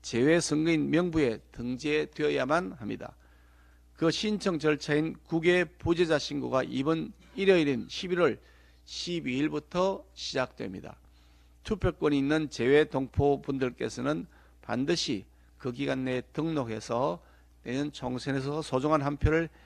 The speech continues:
행사해 주시기를 바랍니다. 한국에 머무르는 지인, 동포 사회의 주변 분들께서도 적극적으로 알려서 보다 많은 재외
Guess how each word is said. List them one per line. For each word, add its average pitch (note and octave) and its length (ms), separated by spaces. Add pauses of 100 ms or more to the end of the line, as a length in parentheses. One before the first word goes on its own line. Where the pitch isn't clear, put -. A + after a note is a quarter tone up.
(280)
행사해 C#3+ 800
주시기를 C#3+ 480
바랍니다. G2+ 480 (680)
한국에 D3+ 500
머무르는 C#3 580
지인, D3 420 (480)
동포 C3 420
사회의 D3+ 400
주변 D3+ 480 (460)
분들께서도 C#3+ 840
적극적으로 C#3 760 (580)
알려서 D3 880
보다 C#3+ 240
많은 C3 480
재외 C3+ 440